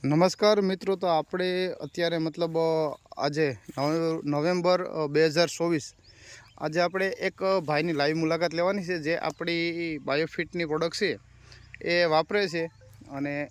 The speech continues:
એના નાના ઝાડ છે એ તમને હું લાઈવ દેખાડું છું. એને કલમનો બગીચો છે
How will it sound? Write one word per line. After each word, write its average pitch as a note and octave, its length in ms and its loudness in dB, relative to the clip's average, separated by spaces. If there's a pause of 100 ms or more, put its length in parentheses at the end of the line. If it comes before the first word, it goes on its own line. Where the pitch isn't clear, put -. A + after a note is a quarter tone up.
એના C#3 380 -2
નાના C#3+ 340 0
ઝાડ D#3 200 0
છે D3+ 220 -4 (260)
એ C#3 100 -18
તમને C#3+ 260 -6
હું C3+ 320 -6
લાઈવ C3+ 200 -2
દેખાડું E3+ 340 -4
છું. D3+ 160 -6
એને C#3 200 -2
કલમનો C3+ 400 -4
બગીચો C3+ 420 -4
છે F3 160 -10